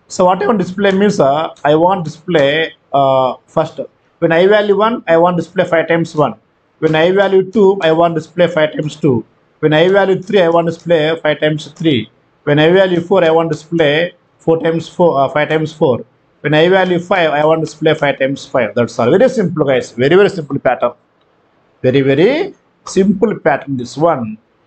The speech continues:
Okay, right. So this one, uh, anybody can say answer, guys, for this one. Anybody can say the, uh, the logic of, uh, this pattern. Tell me now. Guys, tell me now, all of you.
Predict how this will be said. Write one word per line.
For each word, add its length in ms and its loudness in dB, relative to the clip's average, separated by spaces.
Okay, 360 -2
right. 220 -4
So 160 0
this 160 0
one, 340 2
uh, 380 0
anybody 360 0
can 200 -4
say 120 0
answer, 300 0
guys, 300 -2
for 160 -4
this 180 -6
one. 220 0
Anybody 420 0
can 140 -4
say 200 -2
the, 120 0
uh, 840 0
the 140 0
logic 500 -4
of, 240 -2
uh, 260 0
this 200 -2
pattern. 440 -4
Tell 140 -4
me 100 -2
now. 260 -2
Guys, 280 -2
tell 100 -4
me 100 -2
now, 100 2
all 120 2
of 120 -4
you. 100 -8